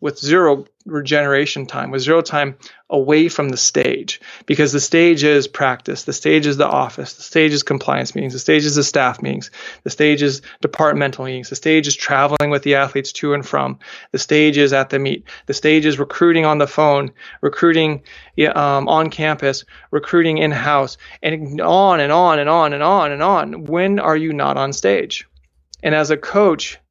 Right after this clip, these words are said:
I've done a really good job now after experiencing incredible burnout here. You know, I mean, gaining twenty-five pounds and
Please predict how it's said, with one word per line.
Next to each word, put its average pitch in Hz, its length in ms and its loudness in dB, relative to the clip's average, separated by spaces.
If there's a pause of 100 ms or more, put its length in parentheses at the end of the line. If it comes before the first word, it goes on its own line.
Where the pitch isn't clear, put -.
(180)
I've 180 300 2
done 180 160 2
a 165 60 4
really 160 320 2
good 143 240 -2
job 135 380 2
now 139 400 0
after 131 420 -4 (100)
experiencing 139 680 -2
incredible 151 540 0
burnout 135 380 -2
here. 139 340 -8 (220)
You 147 100 0
know, 127 220 0
I 147 60 -2
mean, 139 300 -2 (280)
gaining 196 240 4
twenty-five 160 460 0
pounds 143 400 0
and 139 260 -10